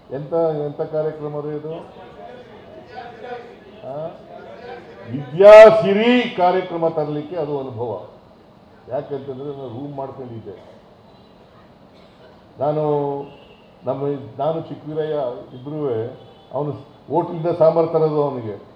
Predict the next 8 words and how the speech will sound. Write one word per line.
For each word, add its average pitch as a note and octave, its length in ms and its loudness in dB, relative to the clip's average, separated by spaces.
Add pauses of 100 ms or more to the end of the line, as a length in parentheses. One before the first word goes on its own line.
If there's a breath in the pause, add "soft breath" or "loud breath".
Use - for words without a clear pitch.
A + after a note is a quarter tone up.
(1800)
ಅವನಿಗೆ E3 240 0
ಹತ್ತು - 240 2
ಪೈಸೆ E3+ 300 -2
ಕೊಡಬೇಕು D#3+ 540 -4 (720)
ಸಾಂಬಾರ್ C#3+ 300 -4
ತಗೊಬರೋಕ್ಕೆ. C3 600 -8 (960)
ಯಾಕಂತಂದ್ರೆ D3 960 -8 (520)
ಅವನು D3 580 -6